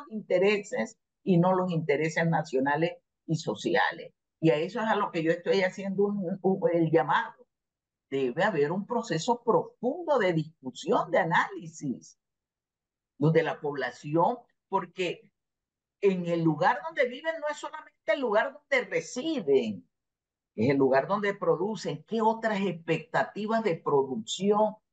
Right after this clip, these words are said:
de acciones económicas podemos tener allí? Nosotros sí hemos, pre-, hemos planteado algo que no se hace en este país, y es que cuando yo voy a ejecutar un proyecto, a de-, tomar una definición sobre actividad económica, yo tengo que hacer costos de oportunidad.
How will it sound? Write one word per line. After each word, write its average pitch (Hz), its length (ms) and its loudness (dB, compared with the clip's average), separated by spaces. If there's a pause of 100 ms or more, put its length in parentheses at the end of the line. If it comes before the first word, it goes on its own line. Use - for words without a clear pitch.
(240)
de 156 260 4
acciones 208 840 0
económicas 175 720 -2
podemos 170 400 0
tener 175 320 0
allí? 214 440 -2 (200)
Nosotros 214 460 0
sí 233 80 0
hemos, 220 340 2
pre-, 220 320 0
hemos 226 220 -2
planteado 196 520 0
algo 202 300 -2
que - 100 -8
no 180 140 -16
se 185 160 -4
hace 196 200 -2
en 202 100 -12
este - 220 -4
país, 185 520 0 (320)
y 175 60 4
es 175 100 0
que 202 140 -2
cuando 170 280 0
yo 175 160 -2
voy 202 180 0
a 220 60 0
ejecutar 185 520 -2
un 208 120 -2
proyecto, 196 680 0
a 151 80 -2
de-, 160 260 -4
tomar 170 380 -2
una 220 180 -4
definición 196 640 -4
sobre 214 520 2 (260)
actividad 170 640 -2
económica, 226 580 -2
yo 202 120 2
tengo 220 180 -2
que 233 80 0
hacer 226 300 -4
costos 247 440 0
de 208 80 -10
oportunidad. 165 1300 -2